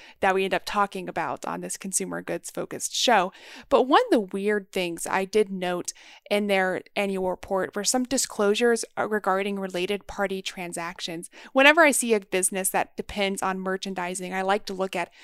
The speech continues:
who their chief merchandising officer is and see, okay, do they have the chops to, to really be smart about how they manage inventory?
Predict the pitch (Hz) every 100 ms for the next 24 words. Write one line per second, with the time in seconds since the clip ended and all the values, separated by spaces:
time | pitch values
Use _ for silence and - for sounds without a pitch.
0 | - - 226 202 190 - 214 - 196 185
1 | 190 196 180 185 185 - 175 185 196 -
2 | 175 175 175 170 - - 220 214 - 220
3 | 214 220 190 202 214 262 240 226 202 208
4 | - 202 180 - - - 180 - - -
5 | - 233 330 320 240 208 - 208 190 180
6 | - - 208 185 - 202 196 196 190 185
7 | 185 175 - 196 190 180 185 180 160 180